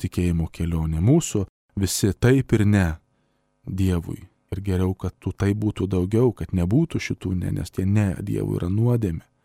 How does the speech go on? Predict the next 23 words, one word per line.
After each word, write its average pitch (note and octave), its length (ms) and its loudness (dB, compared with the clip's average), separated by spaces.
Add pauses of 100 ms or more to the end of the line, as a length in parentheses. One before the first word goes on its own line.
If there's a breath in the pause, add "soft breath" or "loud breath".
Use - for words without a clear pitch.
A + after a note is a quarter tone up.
(380)
Tada F2+ 180 -6
mes E2+ 180 -6
nepaklūstam F#2+ 800 -2
jam. C#2+ 320 -6
O F2 80 -2
čia C3+ 160 0
yra G#2 160 0
nuodėmės F#2+ 500 -2
esmė, F#2+ 240 -4
nepaklustimas. B2 840 -2
O F#2+ 40 -4
koks - 300 -2
tai F#2+ 140 0
veiksmas? D#2 500 -2 (580)
Tų G2 140 2
veiksmų A2 320 0
būna B2 260 2
visokių, C#3 560 -2
tų F#2 120 -2
nuodėmių G2+ 420 2
būna A2+ 260 0
visokių D3 560 -2
ir - 120 -6